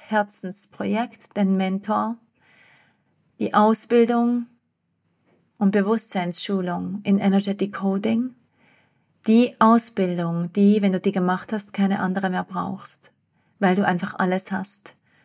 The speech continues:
Du kriegst ein richtig krass geiles System, wo du nicht nur für dich, sondern auch für deine Kunden, für deine Familie, für deine Kinder alles dekodieren kannst. Mit meinen Decoding-Methoden, ja, mit dem,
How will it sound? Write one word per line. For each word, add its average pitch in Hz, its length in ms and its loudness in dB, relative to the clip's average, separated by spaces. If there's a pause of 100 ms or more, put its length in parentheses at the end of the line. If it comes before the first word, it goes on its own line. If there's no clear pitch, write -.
Du 196 100 -6
kriegst - 360 -4
ein 190 140 -2
richtig 202 540 -2
krass - 480 -4
geiles 190 420 0
System, 185 720 -2
wo 190 120 0
du 208 280 2
nicht 202 240 4
nur 190 100 0
für 190 120 -6
dich, 190 280 0
sondern 180 220 -4
auch 196 120 -2
für 196 120 -8
deine 170 240 -6
Kunden, 208 400 -4
für 202 140 -6
deine 180 180 -6
Familie, 202 480 0
für 190 100 -4
deine 165 240 -2
Kinder 214 600 2 (500)
alles 220 320 4
dekodieren 202 640 0
kannst. 185 520 -12 (480)
Mit 202 280 2
meinen 190 320 2
Decoding-Methoden, 226 1000 -2
ja, 202 260 0
mit 202 200 -4
dem, 185 300 -4